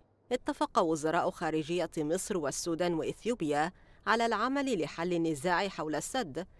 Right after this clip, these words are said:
الذي يتكلف أربعة مليارات دولار، وذلك بحلول الخامس عشر من يناير كانون الثاني بعد اجتماعه مع وزير الخزانة الأمريكي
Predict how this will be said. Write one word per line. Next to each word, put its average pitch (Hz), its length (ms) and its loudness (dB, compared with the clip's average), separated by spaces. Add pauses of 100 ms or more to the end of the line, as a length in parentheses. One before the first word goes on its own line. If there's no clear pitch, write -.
(180)
الذي 247 300 2
يتكلف 175 580 -2
أربعة 160 420 4
مليارات 151 360 0
دولار، 160 380 -2 (380)
وذلك 185 400 0
بحلول 156 460 -2
الخامس 151 480 -4
عشر 175 340 -2
من 160 180 2
يناير 160 340 0
كانون 156 340 -2
الثاني 175 560 -2 (360)
بعد 254 220 4
اجتماعه 247 640 0
مع 180 180 4
وزير 165 400 2
الخزانة 170 560 0
الأمريكي 165 680 0